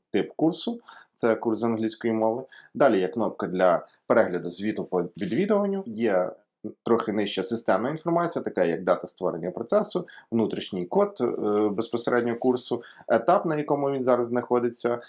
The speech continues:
дата запланована, тобто ц-, коли відповідальний має з ним працювати, і безпосередньо сам відповідальний.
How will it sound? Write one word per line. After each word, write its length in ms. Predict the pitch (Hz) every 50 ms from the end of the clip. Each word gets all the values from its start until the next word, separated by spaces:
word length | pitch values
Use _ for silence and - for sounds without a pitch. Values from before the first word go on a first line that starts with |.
| - - _ _ _ _ _ -
дата 340 | 107 104 117 113 - 107
запланована, 680 | 92 101 104 - - 92 92 90 92 101 - 76 80 80
тобто 340 | - 107 - - - 92
ц-, 180 | - - - - - _ _ _
коли 260 | - 110 110 110 107
відповідальний 600 | 92 90 - - - 90 90 110 117 113 101 95
має 600 | 90 92 95 101 98 95 92 90 90 90 90 82 78 64 60 _ _ _ _ _ - _ - -
з 160 | 87 92 87
ним 180 | 98 101 98 95
працювати, 540 | - 101 - - - 123 151 190 - - 127
і 220 | - 165 185 175
безпосередньо 680 | 113 98 104 101 - - 104 - - 98 107 113 117 95
сам 260 | - - 101 107 107
відповідальний. 600 | 101 95 - - 85 85 82 78 71 67 65 67